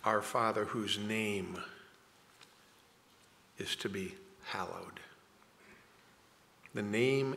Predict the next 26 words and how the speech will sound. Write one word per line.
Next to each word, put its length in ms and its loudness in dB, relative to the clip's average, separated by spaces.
and 180 -4
personage 680 2
of 160 -2
our 200 0
Heavenly 520 -4
Father 540 0
is 460 4
holy. 640 0
This 180 4
is 80 0
the 60 0
part 260 6
of 60 2
the 60 -2
message 580 4
where 320 4
I 100 4
lose 300 2
people, 380 -4
and 100 -14
I've 200 -6
never 280 0
truly 340 2
figured 340 -2
out 260 -2
why. 260 -6